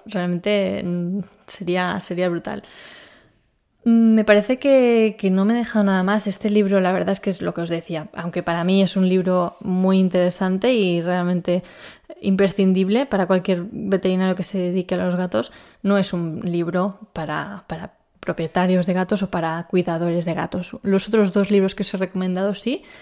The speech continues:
Entonces, como ayer aquí en Cataluña fue Sant Jordi y en general fu-, es el día del libro en, creo que en, en todas partes del mundo, eh, bueno,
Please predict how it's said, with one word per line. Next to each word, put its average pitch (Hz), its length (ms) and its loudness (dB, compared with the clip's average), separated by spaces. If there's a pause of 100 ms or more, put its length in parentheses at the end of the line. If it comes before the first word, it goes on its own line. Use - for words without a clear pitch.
(340)
Entonces, 190 320 -4
como 180 340 0
ayer 202 420 0 (260)
aquí 196 280 0
en 202 60 2
Cataluña 196 400 2
fue 190 260 -2
Sant 190 240 2
Jordi 247 220 4
y 233 260 -2
en 175 120 -4
general 175 520 -4
fu-, - 260 -16
es - 200 -8
el 180 140 0
día 180 440 0
del 180 280 0
libro 190 360 2
en, 180 160 0
creo 175 220 0
que 175 80 -2
en, 175 200 -4
en 175 200 -4
todas 208 240 -4
partes 185 320 -2
del 180 100 0
mundo, 190 380 2 (760)
eh, 208 280 -4
bueno, 196 440 2